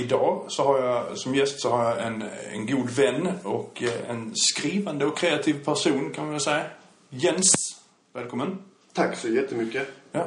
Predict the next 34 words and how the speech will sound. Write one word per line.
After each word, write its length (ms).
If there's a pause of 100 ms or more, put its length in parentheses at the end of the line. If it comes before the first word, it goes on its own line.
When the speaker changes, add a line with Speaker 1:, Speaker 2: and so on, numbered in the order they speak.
Speaker 1:
vi 100
sitter 280
i 60
ditt 180
kök, 340
men 120
jag 80 (120)
hälsar 240
dig 80
ändå 120
välkommen. 480
Det 180 (180)
verkar 300
vara 200
en 120 (720)
vanlig 220
förekommande 440
att 60
jag 200
besöker 420
andra 260
och 80
hälsar 220
dem 100
välkomna, 520
men 100
det 120 (340)
kanske 220
man 100
kan 120
göra 100
en 60
grej 200
av. 140